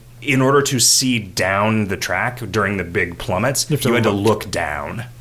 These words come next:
Speaker 1: right? So it was like you are in a sort of a B-wing fighter cockpit inside the, inside the,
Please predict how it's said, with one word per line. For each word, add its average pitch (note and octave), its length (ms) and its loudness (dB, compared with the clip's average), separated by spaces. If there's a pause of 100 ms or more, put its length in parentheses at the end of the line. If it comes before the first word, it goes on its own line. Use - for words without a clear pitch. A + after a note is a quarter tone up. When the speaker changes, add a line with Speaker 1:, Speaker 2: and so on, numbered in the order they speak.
(300)
Speaker 1:
right? F#2 220 2
So A2 160 2
it - 20 4
was G#2+ 120 4
like G#2 140 0
you G#2+ 400 0
are G2+ 180 0
in F#2+ 220 -4
a F#2 120 -4
sort F#2 180 -2
of F2 60 -4
a F#2+ 40 -2
B-wing F2+ 520 -2
fighter F2+ 360 -2
cockpit E2+ 680 -6
inside F2 600 -2
the, D#2 300 -4 (1900)
inside F#2 420 0
the, D#2 220 -2